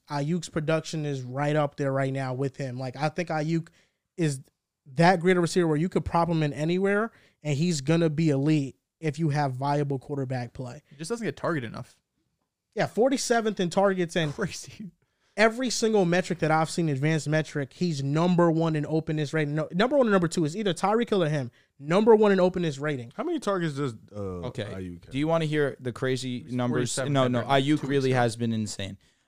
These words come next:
Speaker 4: Uh, seventy-two targets. He's number eleven right now in terms of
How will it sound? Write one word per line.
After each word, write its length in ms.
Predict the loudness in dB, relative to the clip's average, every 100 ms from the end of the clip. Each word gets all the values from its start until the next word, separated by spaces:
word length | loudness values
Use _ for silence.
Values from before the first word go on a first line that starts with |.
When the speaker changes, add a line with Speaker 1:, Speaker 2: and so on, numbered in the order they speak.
| _
Speaker 4:
Uh, 100 | -4 -2
seventy-two 800 | -2 2 2 2 -4 -4 -4 -2
targets. 580 | 0 0 -2 -14 -16 _
He's 240 | -12 -6 0
number 320 | 0 2 0
eleven 540 | 0 -2 0 -2 -2
right 160 | -2 -2
now 220 | 0 -2
in 80 | -2
terms 260 | -4 -6 -4
of 200 | -6 -8